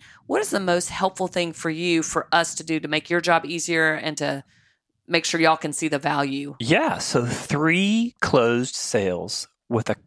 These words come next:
Speaker 2: few handwritten notes on why you chose these sales for your pricing of your house.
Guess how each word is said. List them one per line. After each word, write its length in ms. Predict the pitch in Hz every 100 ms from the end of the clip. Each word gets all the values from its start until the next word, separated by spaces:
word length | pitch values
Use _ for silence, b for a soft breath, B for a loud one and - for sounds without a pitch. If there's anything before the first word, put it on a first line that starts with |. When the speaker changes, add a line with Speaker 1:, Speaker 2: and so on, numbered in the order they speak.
| -
Speaker 2:
few 380 | - 147 165 147
handwritten 600 | - 127 123 117 113 104
notes 260 | 107 -
on 200 | 98 98
why 260 | 107 107 104
you 220 | 110 101
chose 420 | - 107 95 95
these 200 | 101 92
sales 480 | - 87 85 - - _ _ _ _ _ _ _ _ - -
for 100 | 120
your 100 | 95
pricing 380 | 82 - - _ _ _ -
of 80 |
your 120 | 92 -
house. 320 | - -